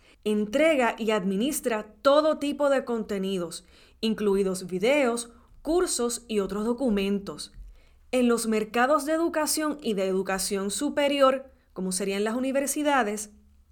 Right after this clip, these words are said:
un L M S incluirá una variedad de funciones similares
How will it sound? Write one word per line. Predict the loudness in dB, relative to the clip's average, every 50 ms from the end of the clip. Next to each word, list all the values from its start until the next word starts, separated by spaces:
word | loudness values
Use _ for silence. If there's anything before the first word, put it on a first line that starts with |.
| _ _ _ _ _
un | -4 0 2 2
L | 4 4 4
M | 2 2 2
S | 0 0 -4 -6 -8 -18 -20 -20 -20 -20 -12 _
incluirá | -4 -4 -2 0 0 0 2 4 2 2 2 0 -4 -6
una | -4 -2 -2 0 0 0 0
variedad | 2 2 2 2 2 2 2 0 2
de | 2 2 2 2
funciones | 0 -4 -4 -4 -4 -2 -2 -2 -2 -2 -2
similares | -2 -2 0 0 2 2 2 2 2 2 2 0 -2 -4